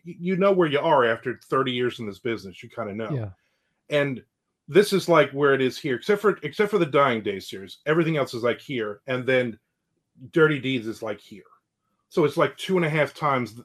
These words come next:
Speaker 1: the, the opening day sales I know I'm gonna get. So I'm really working hard to do the pre-orders, and especially with this new series, I'm doing a lot of Amazon ads already. I'm doing, uh, BookBub,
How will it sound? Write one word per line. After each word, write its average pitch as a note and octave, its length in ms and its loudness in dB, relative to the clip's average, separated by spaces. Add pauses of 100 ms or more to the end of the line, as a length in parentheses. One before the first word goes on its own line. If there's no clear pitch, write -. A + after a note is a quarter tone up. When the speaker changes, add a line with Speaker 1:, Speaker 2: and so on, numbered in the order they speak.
Speaker 1:
the, A#2 320 -6
the B2+ 160 -4
opening D3 440 -2
day A#2 200 -2
sales A#2 380 -2
I A2 100 0
know A2+ 200 -2
I'm G#2+ 140 -4
gonna F#2+ 160 -6
get. F2+ 320 -18 (640)
So C#3+ 320 2
I'm D#3 260 4
really G3 280 6
working D#3+ 340 0
hard C3 300 0
to C3 100 -12
do A#2+ 180 -4
the A2 120 -6
pre-orders, D3+ 640 0
and B2 140 -6
especially D#3+ 420 -6
with B2+ 100 -8
this B2+ 200 -6
new C3+ 200 -6
series, G#2+ 600 -6 (500)
I'm B2+ 80 0
doing C#3 180 2
a B2+ 60 2
lot C3+ 340 4
of A#2+ 140 -2
Amazon D#3 500 2
ads C#3+ 400 0
already. C3 480 0
I'm B2 120 -8
doing, A2 360 -6 (100)
uh, G2+ 220 -14 (100)
BookBub, B2+ 540 2